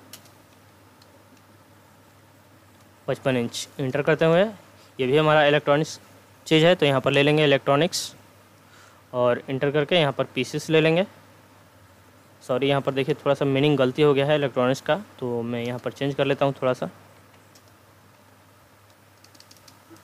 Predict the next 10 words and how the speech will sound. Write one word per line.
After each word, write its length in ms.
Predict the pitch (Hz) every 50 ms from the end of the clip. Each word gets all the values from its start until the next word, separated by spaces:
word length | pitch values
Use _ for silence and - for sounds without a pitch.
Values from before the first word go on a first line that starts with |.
| _ - _ _ _ _ _ _ _ _ _ _ _ _ -
और 180 | 160 135 131
यहाँ 140 | 127 123 131
पर 140 | 127 170 202 - -
पीसीएस 320 | 139 123 - - 143 -
ले 100 | 151 147
लेंगे 240 | 151 151 151 160 185 214 - - - - - - - - - _ _ _ _ - - - - _ _ _ _ _ - - - _ - - - _ _ -
और 160 | 156 180 - - - - - - - - - - _ _ - - - _ _ -
accept 320 | 156 160 - - 139 - -
कर 160 | - 117 110
देंगे। 260 | 107 113 120 147 190